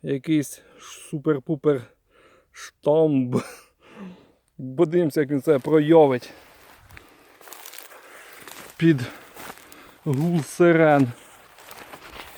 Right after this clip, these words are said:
Потім ми маємо отакі, коротше, супер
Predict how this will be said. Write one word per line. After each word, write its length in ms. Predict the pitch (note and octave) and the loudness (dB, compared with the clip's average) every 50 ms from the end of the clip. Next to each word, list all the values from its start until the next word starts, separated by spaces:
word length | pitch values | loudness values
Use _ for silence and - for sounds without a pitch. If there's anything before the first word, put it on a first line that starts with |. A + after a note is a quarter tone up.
| - - - - - - - - - - - - - - - - - - - - - - - - - | -20 -20 -18 -18 -20 -20 -20 -20 -20 -20 -20 -20 -20 -20 -20 -20 -20 -20 -20 -20 -20 -20 -20 -16 -6
Потім 440 | - E3+ F3+ E3+ - F3 E3+ D3+ C3+ - - | 0 2 4 4 4 2 0 0 -2 -4 -2
ми 160 | D#3+ E3+ E3+ | 2 4 4
маємо 640 | E3 E3 E3+ E3+ E3+ E3 E3 E3 D#3+ D#3+ D#3+ D3+ C#3 - - - _ _ _ - - _ - - - - - - _ _ _ _ _ _ _ _ _ _ | 6 6 4 4 6 6 6 6 6 6 4 4 2 -2 -8 -20 _ _ _ -20 -20 _ -20 -20 -20 -20 -20 -20 _ _ _ _ _ _ _ _ _ _
отакі, 680 | - C#3+ D3 D3 - - D#3+ D#3 C#3 - - F3 E3+ D3+ | -6 -4 -4 -2 2 2 2 2 0 -4 -6 -6 -4 0
коротше, 680 | - E3+ D#3+ D3+ D3+ D3+ C#3 - - D#3 D3 C#3+ C3 - _ _ _ _ _ _ _ _ _ _ _ _ _ - - - _ _ _ _ _ _ _ _ _ _ _ _ _ _ | 2 2 2 4 2 -2 -2 -4 -4 -2 -2 -2 -4 -8 _ _ _ _ _ _ _ _ _ _ _ _ _ -20 -20 -20 _ _ _ _ _ _ _ _ _ _ _ _ _ _
супер 500 | - - - F#3+ D#3 - E3 C#3+ C3 | -12 -8 -6 -4 -2 0 -2 -2 -2